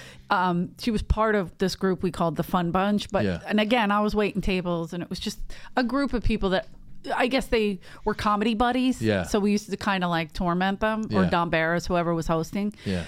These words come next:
Speaker 1: So, um, Nancy was one of the first to be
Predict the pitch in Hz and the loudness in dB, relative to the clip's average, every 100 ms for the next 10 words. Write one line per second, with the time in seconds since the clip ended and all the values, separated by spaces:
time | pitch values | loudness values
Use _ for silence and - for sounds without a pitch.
0 | - - - - - - - 262 190 180 | -10 -8 0 0 0 -12 -2 0 2 0
1 | - - 247 277 - 196 175 202 - - | -2 2 2 2 2 0 0 -4 -8 -12
2 | - 220 202 180 185 185 175 165 - 185 | -6 0 2 2 0 0 0 -2 0 0
3 | 165 - 170 170 160 156 | 0 -2 0 2 2 0